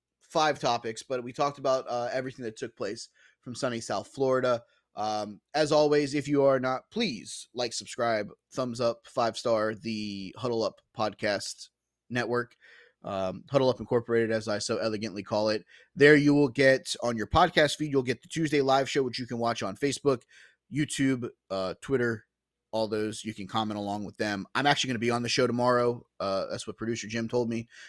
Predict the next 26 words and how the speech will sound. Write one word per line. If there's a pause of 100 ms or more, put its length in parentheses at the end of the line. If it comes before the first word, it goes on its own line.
(120)
Big
Jim
Sports
leader,
uh, (140)
founder,
C
E
O,
captain
of (640)
Huddle
Up
Incorporated.
So
that
should
be
fun. (380)
Um, (880)
also, (760)
check
out
our (200)
TeePublic
store.